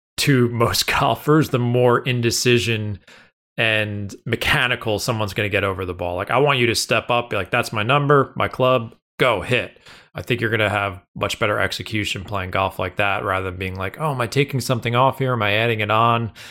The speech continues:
It just makes the game harder for a lot of people. Not saying that you couldn't do that. I think better players can do that. But yeah, I want you to start thinking, like, stock shot, test, gather data.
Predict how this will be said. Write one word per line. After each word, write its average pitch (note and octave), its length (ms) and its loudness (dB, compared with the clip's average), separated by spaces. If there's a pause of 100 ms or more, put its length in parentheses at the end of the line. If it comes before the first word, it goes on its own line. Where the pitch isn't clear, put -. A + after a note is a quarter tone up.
(420)
It - 280 -6
just - 280 2
makes C#3+ 360 0
the B2+ 120 -2
game A2+ 280 2
harder G2+ 420 2
for G#2 200 -4
a F#2+ 60 0
lot F2+ 200 2
of E2+ 100 -8
people. F#2 300 -8
Not G#3 240 0
saying G3+ 260 4
that D3+ 140 0
you B2+ 100 0
couldn't E3 460 2
do A2 200 -4
that. G2+ 460 -2 (300)
I - 80 -6
think G2+ 260 -6
better A#2+ 240 2
players G#2+ 500 0
can G#2 280 -4
do G2 160 -4
that. F#2 420 -2 (500)
But D#3 180 0
yeah, C#3+ 500 2
I A#2+ 80 0
want D3 260 2
you C#3+ 160 4
to B2 240 2 (120)
start - 480 0
thinking, A#2 420 0
like, G#2 420 -2 (140)
stock - 480 0
shot, - 580 0 (360)
test, - 640 -4
gather A2 340 0
data. G#2 640 2